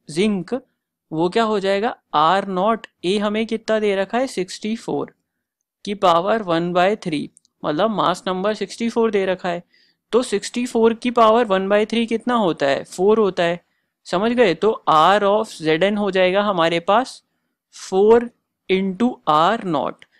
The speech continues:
ठीक है, अब पहला तरीका तो ये है कि हम इन सब का रेडियस निकालें। दूसरा तरीका क्या है कि हम मान लेते हैं जो दूसरा वाला न्यू-, दूसरा वाला एलिमेंट है उसका रेडियस क्या है? आर एक्स है,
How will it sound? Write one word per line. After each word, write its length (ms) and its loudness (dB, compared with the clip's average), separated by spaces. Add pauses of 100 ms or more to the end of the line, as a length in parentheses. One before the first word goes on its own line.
(240)
ठीक 220 -6
है, 60 -2
अब 200 -2
पहला 320 4
तरीका 420 2
तो 140 0
ये 200 4
है 160 2
कि 160 -2
हम 180 2
इन 140 2
सब 280 0
का 180 6
रेडियस 460 2
निकालें। 460 0 (460)
दूसरा 360 0
तरीका 440 0
क्या 180 0
है 180 4
कि 180 -4
हम 200 -2
मान 180 2
लेते 360 2
हैं 200 -2 (560)
जो 180 4 (800)
दूसरा 380 4
वाला 260 6
न्यू-, 220 0 (160)
दूसरा 320 2
वाला 260 6
एलिमेंट 540 0
है 160 2 (480)
उसका 340 0
रेडियस 520 2
क्या 180 0
है? 280 0
आर 280 4 (100)
एक्स 300 -4
है, 200 -8